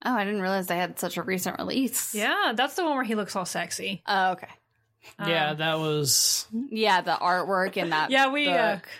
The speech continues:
Speaker 2: we went and looked at the, uh, artwork on our, on our break, and in the most recent one, he actually looks pretty sexy.
Speaker 1: Yeah, yeah. Go ahead and just Google Strahd two thousand sixteen sexy. I'm sure you won't get
Speaker 2: <laughs>
Speaker 1: any
Speaker 2: It's so
Speaker 1: unpleasant
Speaker 2: weird.
Speaker 1: Google v-,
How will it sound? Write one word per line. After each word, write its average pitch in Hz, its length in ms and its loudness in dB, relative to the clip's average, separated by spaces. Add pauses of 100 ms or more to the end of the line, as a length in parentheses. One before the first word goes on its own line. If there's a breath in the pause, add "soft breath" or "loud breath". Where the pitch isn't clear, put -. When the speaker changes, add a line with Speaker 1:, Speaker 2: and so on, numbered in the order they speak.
(120)
Speaker 2:
we 247 120 -2
went 269 200 2
and 247 80 -4
looked 233 200 -2
at 214 140 -4
the, 185 180 0
uh, 175 160 0
artwork 175 640 -2 (240)
on 170 180 0
our, 160 260 -2
on 180 160 0
our 180 100 0
break, 180 280 -2
and 233 100 0
in 294 60 0
the 320 80 0
most 381 220 -2
recent 339 320 -2
one, 190 260 0 (160)
he 285 120 -2
actually 330 300 0
looks 254 200 -2
pretty 170 160 -6
sexy. 156 500 -6
Speaker 1:
Yeah, 180 460 0
yeah. 185 200 2
Go 220 160 2
ahead 247 160 2
and 220 100 0
just 202 180 -6
Google 185 340 2
Strahd 196 840 0
two 214 120 -8
thousand 180 260 -2
sixteen 185 520 -2
sexy. 170 580 -2
I'm 202 100 0
sure 226 220 -2
you 226 160 0
won't 233 160 -2
get - 220 0
Speaker 2:
<laughs> - 40 -14
Speaker 1:
any 214 320 0
Speaker 2:
It's 466 260 2
so 220 80 2
Speaker 1:
unpleasant 202 840 2 (160)
Speaker 2:
weird. 220 80 -2 (320 loud breath)
Speaker 1:
Google 185 400 2
v-, 165 80 -6